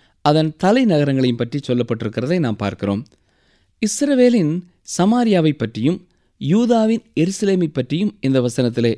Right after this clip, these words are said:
கர்த்தர் சொல்லுகிறார். யாக்கோபின் மீறுதலுக்கு காரணம் என்ன என்று கேட்கிறார்.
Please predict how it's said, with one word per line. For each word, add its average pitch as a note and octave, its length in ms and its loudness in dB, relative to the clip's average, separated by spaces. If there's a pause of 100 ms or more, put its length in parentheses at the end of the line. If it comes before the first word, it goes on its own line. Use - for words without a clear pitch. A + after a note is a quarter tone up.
(160)
கர்த்தர் A#2+ 400 -6
சொல்லுகிறார். G2+ 460 -2 (840)
யாக்கோபின் F3+ 680 2
மீறுதலுக்கு E3+ 640 2 (360)
காரணம் G#3 440 0
என்ன C#3 160 2 (140)
என்று A2+ 180 -4
கேட்கிறார். G2+ 520 -2